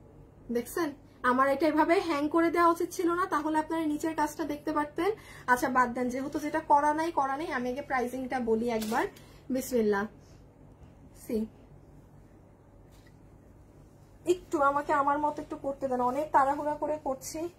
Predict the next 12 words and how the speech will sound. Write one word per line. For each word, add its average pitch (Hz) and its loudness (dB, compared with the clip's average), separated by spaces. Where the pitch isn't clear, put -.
প্রাইসটা 285 2
যদি, 294 -6
থুরো 392 4
বেটা, 208 -4
প্রাইসটা 285 2
যদি 302 0
ঠিকঠাক 330 -2
মতো 302 -4
না 269 2
বলতে 311 -4
পারি, 285 0
আমার 226 -6